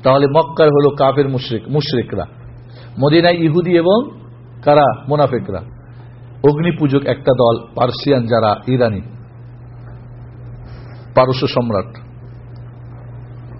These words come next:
খ্রিস্টান হলো রোম সম্রাট, বিশাল শক্তির, শক্তিধারী ওরা।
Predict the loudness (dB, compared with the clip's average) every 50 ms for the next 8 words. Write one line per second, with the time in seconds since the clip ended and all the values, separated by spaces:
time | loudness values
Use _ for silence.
0 | -18 -18 -18 -18 -16 -14 -2 2 2 2 4 4 2 2 4 4 4 4 4 4
1 | 2 0 -6 -10 -4 -2 0 0 0 0 -2 -2 -2 -2 -2 -2 -4 -6 -10 -20
2 | -20 -20 -20 -20 -20 -20 -20 -20 -20 -14 -12 -10 -4 0 0 0 2 0 0 -4
3 | -4 -4 -6 -6 -6 -6 -8 -14 -20 -20 -20 -20 -20 -20 -20 -20 -20 -20 -18 -18
4 | -18 -18 -18 -18 -18 -18 -6 -2 0 0 0 0 0 0 0 0 0 0 -2 -2
5 | -4